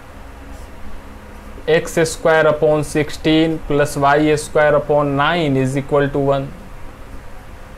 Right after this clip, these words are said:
तो यहाँ एक्स स्क्वायर upon four का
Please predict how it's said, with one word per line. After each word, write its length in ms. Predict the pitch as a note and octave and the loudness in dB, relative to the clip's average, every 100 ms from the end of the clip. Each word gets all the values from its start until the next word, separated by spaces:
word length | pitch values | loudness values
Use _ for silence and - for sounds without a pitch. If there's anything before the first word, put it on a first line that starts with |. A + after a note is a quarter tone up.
| - - - - | -14 -14 -14 -4
तो 60 | D#3 | -2
यहाँ 240 | D3+ D3+ | 2 2
एक्स 360 | - E3 E3 E3+ D#3+ | 4 2 2 2 0
स्क्वायर 360 | - D#3+ D#3 D#3 | 2 4 6 6
upon 360 | D3+ D#3 D#3 D#3 | 4 4 2 0
four 360 | - D#3 E3 E3 | 0 2 4 4
का 80 | D#3 | 4